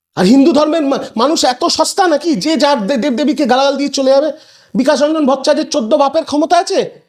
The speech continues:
ইসলাম ধর্ম নিয়ে একটা কথা বলবে, নবীকে নিয়ে একটা মন্তব্য করবে, ছাল ছাড়িয়ে দেবে আলিমুদ্দিন স্ট্রিটে। ক্ষমতা আছে খ্রিস্টান ধর্ম যিশুকে নিয়ে একটা কথা বলার? শুধু হিন্দু ধর্মের দেবদেবীদের নিয়ে গালাগাল দেওয়াটা খুব সহজ নাকি?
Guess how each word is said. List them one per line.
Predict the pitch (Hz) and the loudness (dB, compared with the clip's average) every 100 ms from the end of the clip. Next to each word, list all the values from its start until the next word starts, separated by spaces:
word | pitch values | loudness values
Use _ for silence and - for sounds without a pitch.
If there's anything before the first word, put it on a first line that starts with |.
| - | -6
ইসলাম | 262 285 302 | -4 0 2
ধর্ম | 254 269 | 2 2
নিয়ে | 294 294 | 2 0
একটা | 277 269 | 0 -2
কথা | 269 285 | 0 0
বলবে, | 311 330 349 - _ _ _ _ _ _ _ 214 | 0 -2 -4 -8 _ _ _ _ _ _ _ 2
নবীকে | 254 294 302 | 4 2 2
নিয়ে | 302 294 | 0 0
একটা | 294 277 | 0 2
মন্তব্য | 262 262 254 302 | 2 0 -2 0
করবে, | - 302 294 | 2 0 0
ছাল | - 302 349 | -2 0 0
ছাড়িয়ে | 359 311 277 | -2 -4 0
দেবে | 269 | 2
আলিমুদ্দিন | 247 247 240 190 226 | 2 0 -2 -4 -6
স্ট্রিটে। | - 208 156 139 - _ _ _ _ _ _ _ _ _ _ _ - | -6 -6 -6 -6 -16 _ _ _ _ _ _ _ _ _ _ _ -4
ক্ষমতা | 247 311 403 | 0 2 2
আছে | 381 | 0
খ্রিস্টান | - 294 - 311 | -2 -4 -2 -2
ধর্ম | 269 285 294 | 0 0 0
যিশুকে | 254 277 277 | -2 -2 0
নিয়ে | 302 285 | 2 0
একটা | 294 277 | 0 -2
কথা | 262 | 0
বলার? | 294 339 381 - _ _ _ _ _ _ _ _ _ _ _ _ _ _ _ | 0 0 -2 -8 _ _ _ _ _ _ _ _ _ _ _ _ _ _ _
শুধু | - 311 339 | 0 2 4
হিন্দু | 254 311 320 | 4 2 2
ধর্মের | 311 302 320 | 2 0 0
দেবদেবীদের | 320 302 240 311 311 311 | 0 -2 -2 0 2 2
নিয়ে | 311 | 2
গালাগাল | 269 285 294 | 2 2 0
দেওয়াটা | 277 277 285 | 0 0 0
খুব | 294 294 | -2 -2
সহজ | - 247 185 | 0 0 0
নাকি? | 247 302 269 | -2 0 -2